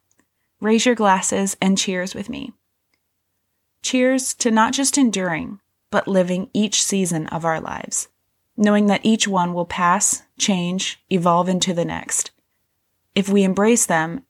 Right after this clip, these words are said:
we will have the eyes to notice the gifts that they each bring, for some of the most beautiful chapters in our lives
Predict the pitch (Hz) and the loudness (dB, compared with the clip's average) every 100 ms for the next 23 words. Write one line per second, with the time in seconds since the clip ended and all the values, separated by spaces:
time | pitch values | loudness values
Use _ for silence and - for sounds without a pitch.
0 | _ 190 202 190 185 190 185 185 - 185 | _ 2 2 2 2 2 2 -2 0 2
1 | 180 185 - - 185 170 175 175 180 175 | 2 2 -2 -2 0 0 -2 -2 -4 0
2 | 202 151 - - - - 180 175 165 165 | 0 0 -2 -6 -8 -4 -2 0 0 -2
3 | 160 - 151 87 - _ _ _ _ _ | -6 -6 -6 -6 -10 _ _ _ _ _
4 | _ - 190 - 190 180 190 180 170 - | _ -4 -2 0 0 2 0 0 -2 0
5 | 208 220 214 233 233 214 190 - 165 160 | 2 2 4 2 2 2 2 0 -6 -4
6 | 156 151 - - 98 - - | -6 -6 -4 -4 -2 -2 -4